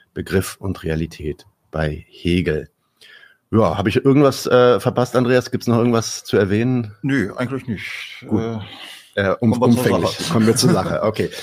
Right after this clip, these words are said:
Speaker 1: Kannst du uns vorwegnehmen, vielleicht erstmal direkt sagen, was ist eigentlich Marx, Marxes historisches, methodisches und inhaltliches Ver-,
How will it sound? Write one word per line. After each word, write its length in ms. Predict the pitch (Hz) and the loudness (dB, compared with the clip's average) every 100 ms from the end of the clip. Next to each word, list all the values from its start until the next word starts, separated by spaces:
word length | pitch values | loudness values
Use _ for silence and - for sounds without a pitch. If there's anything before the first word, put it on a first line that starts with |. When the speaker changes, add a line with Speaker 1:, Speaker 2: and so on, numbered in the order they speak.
| - - | -16 -6
Speaker 1:
Kannst 220 | 104 110 | -2 2
du 20 | |
uns 120 | 123 - | 0 2
vorwegnehmen, 640 | 113 110 120 110 110 - - | 0 2 2 2 0 -2 -2
vielleicht 280 | 101 98 | -2 0
erstmal 260 | 101 - 92 | -4 -4 -4
direkt 320 | 90 90 - | -4 -6 -8
sagen, 320 | 80 80 80 78 _ _ _ _ _ _ _ _ _ _ _ | -10 -8 -8 -12 _ _ _ _ _ _ _ _ _ _ _
was 640 | 67 58 - 107 - - - | -14 -8 -4 -2 -4 -8 -2
ist 360 | 120 - - | -2 -2 -6
eigentlich 520 | 92 104 113 107 101 | 0 2 0 -2 -4
Marx, 600 | 87 95 110 - - - - | -4 -2 -4 -6 -12 -14 -8
Marxes 500 | 90 104 - 110 - | -4 -4 -2 -6 -4
historisches, 800 | 95 - 104 117 120 107 - 98 | -4 0 2 2 2 -2 -2 -2
methodisches 680 | 92 - 101 101 101 - | -4 0 0 0 -2 -4
und 100 | 87 | -8
inhaltliches 520 | 98 92 92 80 95 | -6 -4 -4 -4 -6
Ver-, 220 | 92 - | -4 -8